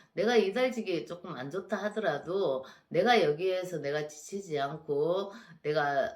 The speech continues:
어, 내가 하는 거를 조금 찾아서 내가, 어, 적극적으로 할 수 있는 일이 뭘까? 한번 계획을 한번 세워보고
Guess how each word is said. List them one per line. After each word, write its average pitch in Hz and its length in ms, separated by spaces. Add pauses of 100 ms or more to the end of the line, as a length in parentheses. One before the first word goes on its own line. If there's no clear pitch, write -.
어, 135 640 (320)
내가 165 260
하는 226 420
거를 147 1080
조금 - 300
찾아서 151 880
내가, 165 340 (440)
어, - 220
적극적으로 196 640
할 220 140
수 208 120
있는 160 360
일이 165 180
뭘까? 135 720
한번 143 280
계획을 180 400
한번 151 280
세워보고 151 960